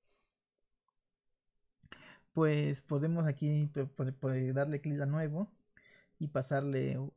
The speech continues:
un nombre. En este caso, como nosotros nos, ya se llama Movies, pues no necesitamos hacer eso. Entonces le damos es-, es iniciar importación y pues va a comenzar a ejecutar todo, todo, todo el archivo S Q L.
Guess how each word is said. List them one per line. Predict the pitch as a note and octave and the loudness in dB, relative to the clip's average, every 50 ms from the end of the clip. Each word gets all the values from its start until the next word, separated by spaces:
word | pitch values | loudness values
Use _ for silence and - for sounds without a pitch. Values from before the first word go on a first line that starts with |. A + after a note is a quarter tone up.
| _ | _
un | - D3 D3 D3 D3 | 6 8 10 10 12
nombre. | E3+ G3+ G#3 F3 C#3+ C3+ | 10 10 8 8 6 4
En | C3 C3 C3+ | 0 0 -2
este | C#3+ - - C#3+ | -4 -4 -4 -2
caso, | - D#3 D#3+ E3 D3+ | -2 0 -2 -2 -2
como | - C3 B2 B2 | -4 -4 -4 -4
nosotros | B2+ B2+ C#3+ D3 D3 C#3+ D3 C#3 B2+ A#2+ - - - | -2 -2 -2 -2 -2 -4 -4 -2 -2 -4 -6 -6 -4
nos, | C#3 B2+ B2+ B2+ C3 | -4 -2 -2 0 4
ya | C3+ C#3+ C#3+ | 4 4 6
se | - C#3+ | 6 6
llama | C3+ C#3 C3+ C#3 C#3 | 6 6 6 4 4
Movies, | C#3+ D3 D#3+ D#3+ F3 F#3 F3+ | 4 4 2 2 0 -2 -4
pues | - - C3+ B2 | -4 -6 -6 -4
no | A#2+ A#2+ | -4 -4
necesitamos | B2+ B2+ B2 A#2+ B2+ B2+ - C3 B2+ B2 - B2 | -2 -4 -4 -4 -6 -8 -6 -6 -6 -6 -6 -6
hacer | A2+ A2+ - D3 F3 | -8 -8 -6 -4 -4
eso. | F#3+ F3+ - - _ _ _ _ _ _ _ _ _ _ _ _ _ _ _ _ _ _ _ _ _ _ _ _ | -4 -4 -6 -12 _ _ _ _ _ _ _ _ _ _ _ _ _ _ _ _ _ _ _ _ _ _ _ _
Entonces | _ - C#3 C3+ C3 C3+ C3+ | _ -8 -8 -6 -6 -4 -4
le | C3 B2 | -4 -4
damos | B2+ C3 C3 C3+ C#3 C3+ C#3 C3+ C3 C3+ C3 - _ _ _ - | -4 -6 -6 -6 -6 -6 -6 -8 -8 -10 -12 -16 _ _ _ -16
es-, | - D3+ C3+ C#3 - _ _ | -10 -8 -8 -8 -10 _ _
es | - C#3 C3 | -12 -10 -6
iniciar | D#3 D3 C3+ C3+ C3 - D3+ D3+ | -4 -2 -2 -2 -2 -2 -2 -2
importación | D#3+ D#3 - D#3+ D#3 E3 - E3+ E3+ - F#3 F3 F3+ G3+ G#3 _ _ _ _ _ _ _ _ _ _ _ _ _ _ _ _ _ - - _ _ _ _ _ _ _ _ _ _ _ _ _ _ _ _ _ _ _ _ _ _ _ _ _ - | -2 -2 -4 -6 -6 -2 -2 -2 0 0 0 0 2 0 -4 _ _ _ _ _ _ _ _ _ _ _ _ _ _ _ _ _ -20 -20 _ _ _ _ _ _ _ _ _ _ _ _ _ _ _ _ _ _ _ _ _ _ _ _ _ -2
y | G3+ G3+ G3+ | 0 0 0
pues | F3+ E3+ D#3+ C#3+ C#3+ | 2 2 0 2 2
va | C#3 | 0
a | C#3 | 2
comenzar | - D3+ C#3+ C3+ C3 - C3+ C3+ | 2 2 2 2 2 2 0 2
a | C3+ | 2
ejecutar | C#3 B2+ C#3 C3 - C3 C3+ - C3 C3 - _ - | 2 2 0 0 -2 -4 -2 0 -2 -2 -2 _ 2
todo, | - C3 B2+ C3 B2+ A2+ A2 - _ - | 4 4 6 6 4 2 -2 -6 _ 0
todo, | D3 C#3 C#3 C3+ C3 C3+ | 2 4 4 4 2 0
todo | - - - C#3 C3+ C#3 | -2 0 2 2 2 4
el | C#3 B2 | 2 0
archivo | B2 - - - C#3 B2+ B2 C3 | 0 0 2 4 4 4 2 -2
S | C3 - C#3+ | -4 -6 -8
Q | - - G#3+ | -4 0 2
L. | G3+ F3 D#3 F3+ G#3 | 2 2 0 -2 -6